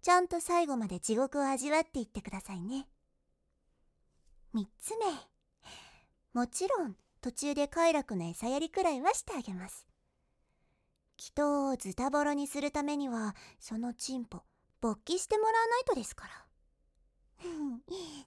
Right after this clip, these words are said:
ついでに射精寸止めくらいはしてあげます。そういうの好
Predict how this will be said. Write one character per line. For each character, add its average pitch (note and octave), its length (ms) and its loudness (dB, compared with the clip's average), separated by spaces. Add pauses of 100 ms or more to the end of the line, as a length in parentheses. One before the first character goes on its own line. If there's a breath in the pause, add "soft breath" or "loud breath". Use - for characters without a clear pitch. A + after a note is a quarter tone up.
つ - 100 -6
い D4 120 0
で C#4+ 140 -2
に C4+ 120 -6
射 B3+ 160 -6
精 E4 300 -2
寸 F4 280 0
止 D#4 120 0
め C4+ 160 -4
く D#4+ 160 -6
ら D#4 100 -6
い C#4+ 80 -6
は F4 160 0
し - 100 -8
て G4 140 -6
あ A#3+ 80 -4
げ - 180 -12
ま - 160 -18
す。 - 220 -20 (1300)
そ - 160 -10
う C4+ 60 -4
い C4 140 -4
う - 20 -6
の F#3 120 -6
好 - 60 -14